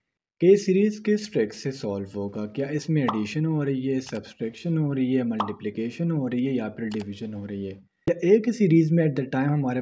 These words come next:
पास मल्टीप्लिकेशन और डिवीजन दोनों हो रहे होते हैं। तो first of all आप लोगों ने ये फाइंड आउट करना होता है।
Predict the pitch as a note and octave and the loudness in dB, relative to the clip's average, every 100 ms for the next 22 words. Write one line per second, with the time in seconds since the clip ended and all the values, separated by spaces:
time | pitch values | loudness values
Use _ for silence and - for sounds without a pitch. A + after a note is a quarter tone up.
0 | C3+ C3+ B2 A2 G#2 A2+ A2 A2+ A2+ C#3+ | -4 -4 -4 -4 -6 -6 -4 -2 -2 -4
1 | C#3 A#2+ G#2 G2+ G#2 A2 C#3 G#3 G3 E3 | -4 -2 -4 -4 -4 -2 -2 0 0 0
2 | B2+ B2 A2+ G#2+ A2+ B2 B2+ - E3+ F3+ | 0 -4 -6 -6 -8 -6 -8 -4 -4 -2
3 | F3+ D#3+ E3+ E3+ D#3+ - A2 G#2+ A2+ A2 | -4 -4 -4 -2 -2 -4 -8 -6 -6 -6
4 | G#2+ A#2 - G#2 G#2 G2 G2 - G2+ F#2+ | -4 -6 -8 -10 -8 -8 -10 -12 -12 -12
5 | F#2+ F#2+ G2 G2 | -12 -12 -14 -14